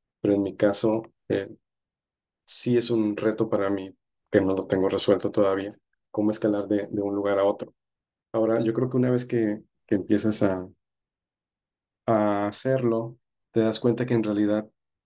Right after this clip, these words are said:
una de las claves está en pensar que, eh, un país o una región tiene algo que decir al, a,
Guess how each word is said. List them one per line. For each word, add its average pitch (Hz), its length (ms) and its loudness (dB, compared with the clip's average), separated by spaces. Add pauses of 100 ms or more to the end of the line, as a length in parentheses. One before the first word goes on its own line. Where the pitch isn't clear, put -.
(400)
una 120 220 0
de 117 60 2
las 110 160 -4
claves 113 300 0
está - 200 -6
en 107 80 2
pensar 110 420 0
que, 104 400 -2 (600)
eh, 98 380 -10 (320)
un 104 120 -6
país 127 640 -2
o 98 220 2
una 101 220 0
región 110 600 0 (1400)
tiene 117 320 0
algo 113 260 -2
que 117 100 0
decir 110 480 -2 (260)
al, 95 400 -6 (640)
a, 95 360 -6